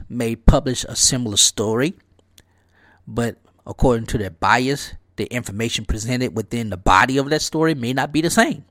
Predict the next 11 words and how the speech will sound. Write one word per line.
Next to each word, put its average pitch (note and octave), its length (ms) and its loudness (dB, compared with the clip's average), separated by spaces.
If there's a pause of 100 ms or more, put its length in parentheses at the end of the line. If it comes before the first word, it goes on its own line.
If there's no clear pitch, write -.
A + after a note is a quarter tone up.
(680)
because A#2 600 -2
the A2+ 120 -4
initial, B2+ 720 6 (760)
the A2 100 0
only F#3 280 4
thing D#3 280 0
that B2 120 0
may C#3+ 200 2
be D#3+ 180 -2
the C3+ 80 0
same A#2 560 -4